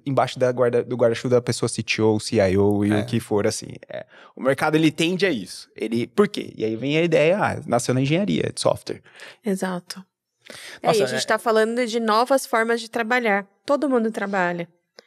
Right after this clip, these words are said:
Speaker 3: Então, eu não, não
Speaker 2: Uhum.
Speaker 3: E aí, assim, quando eu comecei a estudar produto, ver produto, é, despontar, produto como é hoje, né? Porque P Os, P Os do Scrum já existiam. Quando eu vi isso despontar,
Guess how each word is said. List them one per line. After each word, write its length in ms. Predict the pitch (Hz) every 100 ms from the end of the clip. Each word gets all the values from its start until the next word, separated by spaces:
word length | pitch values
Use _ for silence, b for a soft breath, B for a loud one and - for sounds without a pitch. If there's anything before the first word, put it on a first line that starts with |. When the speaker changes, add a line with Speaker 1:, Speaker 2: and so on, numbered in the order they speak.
| b b b
Speaker 3:
Então, 140 | _ 190
eu 60 | 185
não, 180 | 208 214
não 520 | 220 233 233 226 214
Speaker 2:
Uhum. 80 | 214 151 120 120 B B
Speaker 3:
E 80 | 214
aí, 200 | 214 254
assim, 340 | - 233 190 -
quando 220 | 220 226
eu 160 | 254 214 190
comecei 560 | - 208 196 208 208 208
a 80 | 185
estudar 360 | - 190 180
produto, 600 | 175 180 175 190 202 190
ver 260 | 175 180 185
produto, 760 | - 170 180 180 185 180 175 b b b b
é, 440 | - 175 175 170 170
despontar, 580 | 165 - 190 190 180 175
produto 400 | 214 208 262 -
como 240 | - 330
é 160 | 320 311
hoje, 360 | 233 190 185 185
né? 280 | 180 190
Porque 280 | 196 190 185
P 240 | 196 240 220
Os, 460 | 202 233 208 190 196 B B
P 120 | -
Os 140 | 202 208
do 100 | 208
Scrum 400 | 202 208 202 226
já 120 | 220
existiam. 480 | 226 247 - 208 185 B B B
Quando 200 | - 233
eu 80 | 277
vi 320 | 247 233 233
isso 260 | 226 220 214
despontar, 960 | 190 - - 240 220 208 196 208 262